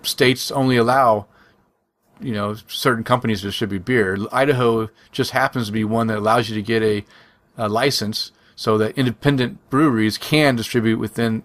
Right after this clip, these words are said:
Idaho, as long as you don't have a brewery or pub in Idaho. That's the only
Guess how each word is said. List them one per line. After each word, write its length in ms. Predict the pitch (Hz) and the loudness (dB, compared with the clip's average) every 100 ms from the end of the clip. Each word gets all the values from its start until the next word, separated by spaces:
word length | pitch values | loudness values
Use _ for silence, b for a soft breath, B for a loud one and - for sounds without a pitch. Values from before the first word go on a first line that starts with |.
| - | -2
Idaho, 520 | 110 110 98 92 95 b b b b b _ _ | 0 0 -2 -4 -4 b b b b b _ _
as 120 | 107 | -6
long 200 | 120 120 | 0 0
as 80 | 113 | 0
you 60 | 107 | 2
don't 240 | 113 - | 2 2
have 460 | - 113 110 107 - | 2 4 4 2 -2
a 180 | - 104 | -4 -4
brewery 640 | 95 123 123 117 117 117 - _ | -2 0 0 0 0 -2 -8 _
or 440 | - 113 110 107 - _ _ _ | -4 0 2 2 -2 _ _ _
pub 380 | - 123 107 98 | 0 0 0 -4
in 160 | 110 101 | -6 -2
Idaho. 400 | 95 90 92 101 | -2 -2 -4 -2
That's 200 | 104 - | -4 -2
the 60 | 104 | -2
only 240 | 101 | -2